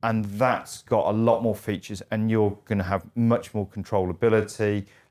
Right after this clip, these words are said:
and you're gonna own the data which is within there. Um, s-, you know, you can run virtual events straight off it. There's different, um, there's the technology to start things like chat areas and different subjects and stuff like that.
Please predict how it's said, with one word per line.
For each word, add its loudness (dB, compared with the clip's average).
and 0
you're 0
gonna 0
own 0
the -4
data 0
which -4
is -20
within 0
there. 2
Um, -2
s-, -14
you -2
know, -4
you -8
can -8
run -4
virtual -4
events -2
straight -2
off -2
it. -2
There's -4
different, -8
um, -2
there's -14
the -16
technology -8
to -20
start -6
things -14
like -8
chat -8
areas -2
and -14
different -14
subjects -6
and -18
stuff -12
like -8
that. -6